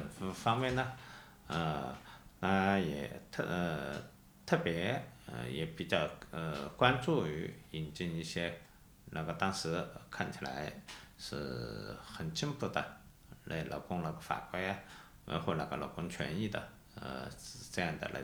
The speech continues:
个法规。呃，所以我们就看到了呃，他这种那个继承下来这种那个复杂的，呃，劳动法的体系。当然的话，呃，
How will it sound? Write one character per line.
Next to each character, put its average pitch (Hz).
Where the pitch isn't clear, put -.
个 64
法 73
规。 92
呃， -
所 123
以 156
我 78
们 98
就 107
看 120
到 110
了 95
呃， 76
他 87
这 98
种 85
那 82
个 82
继 -
承 87
下 87
来 71
这 87
种 73
那 71
个 80
复 -
杂 71
的， -
呃， -
劳 73
动 85
法 -
的 65
体 -
系。 -
当 185
然 175
的 180
话， 170
呃， 67